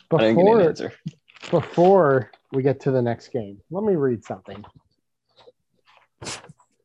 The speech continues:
Speaker 2: So, I'm gonna do a
Speaker 1: Shakespeare.
Speaker 2: te-, Team A versus Team B. You tell me if you would watch this game based on numbers alone. Team A, number one
Speaker 1: Like,
Speaker 2: scoring,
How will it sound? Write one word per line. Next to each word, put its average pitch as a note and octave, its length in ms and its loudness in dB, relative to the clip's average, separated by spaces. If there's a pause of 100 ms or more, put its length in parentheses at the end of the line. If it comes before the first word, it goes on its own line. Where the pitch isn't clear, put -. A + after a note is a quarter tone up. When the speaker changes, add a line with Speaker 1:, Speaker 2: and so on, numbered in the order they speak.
(460)
Speaker 2:
So, A#2+ 400 -8 (260)
I'm C#3+ 100 -6
gonna D3 120 0
do - 20 -4 (120)
a B2+ 40 2
Speaker 1:
Shakespeare. A#2 340 -4
Speaker 2:
te-, F3 140 -18 (480)
Team F3 320 -6
A B2+ 420 -4
versus A2+ 280 -12 (120)
Team C#3 260 -6
B. G#2 340 -14 (480)
You D#3 160 -6
tell D3+ 280 -4
me B2+ 160 -6
if A2+ 160 -12
you B2+ 120 -6
would B2 120 -6
watch A2 280 -12
this A#2 180 -10
game F#2+ 280 -16 (220)
based A#2+ 320 -8
on B2+ 180 -2
numbers A2+ 380 -6
alone. A2+ 440 -8 (1900)
Team D#3+ 320 4
A, C3 460 0 (320)
number C#3 360 4
one C#3 220 4
Speaker 1:
Like, C3 80 0
Speaker 2:
scoring, B2 640 -4